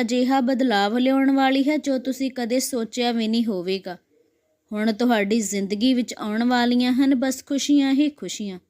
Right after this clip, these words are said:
ਦੋਸਤੋ, ਤੁਹਾਡਾ ਕਾਰੋਬਾਰ ਵਧੇਗਾ। ਸਮਾਜ ਵਿੱਚ ਮਾਨ ਸਨਮਾਨ ਵੀ ਵਧਣ ਵਾਲਾ ਹੈ। ਤੁਹਾਡੇ ਦੋਸਤਾਂ ਦਾ ਤੁਹਾਨੂੰ ਪੂਰਾ ਸਹਿਯੋਗ ਮਿਲ ਜਾਵੇਗਾ।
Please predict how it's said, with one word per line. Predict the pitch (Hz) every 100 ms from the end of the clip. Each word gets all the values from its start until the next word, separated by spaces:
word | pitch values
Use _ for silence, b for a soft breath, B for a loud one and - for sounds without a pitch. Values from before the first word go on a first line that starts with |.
| _ _ _ _ _ _ _ -
ਦੋਸਤੋ, | 247 285 285 339
ਤੁਹਾਡਾ | 349 339 311 247 269
ਕਾਰੋਬਾਰ | 277 262 233 240 269 285
ਵਧੇਗਾ। | 285 262 302 277 277 262 _ _ _
ਸਮਾਜ | - 254 240 233 233
ਵਿੱਚ | 247 254 269
ਮਾਨ | 247 214 220
ਸਨਮਾਨ | 220 254 254 220 214
ਵੀ | 220 247
ਵਧਣ | 220 220 254 269
ਵਾਲਾ | 202 180 190
ਹੈ। | 196 185 _ _ _ _ _ _ -
ਤੁਹਾਡੇ | 233 226 208 240
ਦੋਸਤਾਂ | 208 214 202 - 254
ਦਾ | 254 254
ਤੁਹਾਨੂੰ | 269 254 214 220 214
ਪੂਰਾ | 254 262 269
ਸਹਿਯੋਗ | 277 285 285 247 226 233
ਮਿਲ | 254 254
ਜਾਵੇਗਾ। | 233 202 180 202 202 190